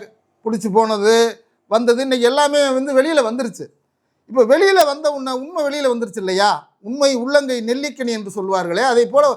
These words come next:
உண்மை எல்லாமே வெளியில வந்துருச்சு. ஒரு எட்டு நிமிஷம், பத்து நிமிஷம் பார்த்த ஒரு சந்திப்புல பழம் வழங்கப்படவில்லை என்று போனவர்களும் பதிவு செய்கிறார்கள்.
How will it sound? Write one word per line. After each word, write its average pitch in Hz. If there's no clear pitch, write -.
உண்மை 302
எல்லாமே 339
வெளியில 262
வந்துருச்சு. 170
ஒரு 185
எட்டு 202
நிமிஷம், 285
பத்து 247
நிமிஷம் 269
பார்த்த 247
ஒரு 220
சந்திப்புல 202
பழம் 269
வழங்கப்படவில்லை 277
என்று 294
போனவர்களும் 277
பதிவு 262
செய்கிறார்கள். 233